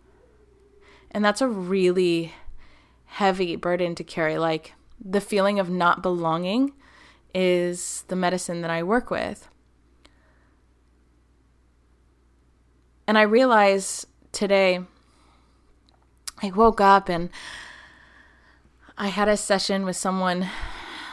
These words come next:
who just saw me. It was our first time meeting from all the way across the other side of the world. And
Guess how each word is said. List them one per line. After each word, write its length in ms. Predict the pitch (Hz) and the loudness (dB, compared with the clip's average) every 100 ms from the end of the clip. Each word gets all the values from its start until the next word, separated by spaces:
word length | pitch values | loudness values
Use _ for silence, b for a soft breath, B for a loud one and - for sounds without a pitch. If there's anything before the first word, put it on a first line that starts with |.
| B B 208 B B - 208 | B B -16 B B -16 6
who 520 | 226 220 220 220 80 - - _ _ _ _ _ _ _ _ _ _ _ _ _ _ 196 | 8 8 6 2 -4 -10 -20 _ _ _ _ _ _ _ _ _ _ _ _ _ _ 0
just 440 | 254 - - - _ _ _ _ _ _ | 0 0 -6 -12 _ _ _ _ _ _
saw 380 | - - 190 226 | -4 0 2 2
me. 360 | 262 - 175 - _ _ _ _ _ _ _ _ _ _ _ _ _ _ _ _ - | 2 0 -8 -20 _ _ _ _ _ _ _ _ _ _ _ _ _ _ _ _ -2
It 60 | |
was 140 | 202 208 | 2 4
our 120 | 208 | 4
first 320 | - 240 247 | 4 2 0
time 420 | - 214 220 208 - | 2 2 2 -2 -4
meeting 460 | 202 196 196 202 214 | -2 0 0 -2 -6
from 560 | - 185 185 190 202 - _ _ | -4 -4 -4 -6 -12 -20 _ _
all 200 | - 196 | 2 2
the 80 | 208 | 2
way 180 | 190 190 | 2 0
across 640 | 185 196 180 180 - - - _ _ _ _ _ _ _ _ _ _ - | 0 0 0 0 -8 -14 -20 _ _ _ _ _ _ _ _ _ _ 2
the 60 | |
other 160 | 247 269 | 4 4
side 260 | 233 208 | 4 4
of 60 | 220 | 4
the 100 | 190 | 0
world. 480 | 180 190 180 202 - _ - - _ _ b b b b b _ _ _ - | 0 2 2 -2 -10 _ -20 -20 _ _ b b b b b _ _ _ -2
And 680 | 208 196 196 196 196 202 | 4 4 4 -2 -8 -10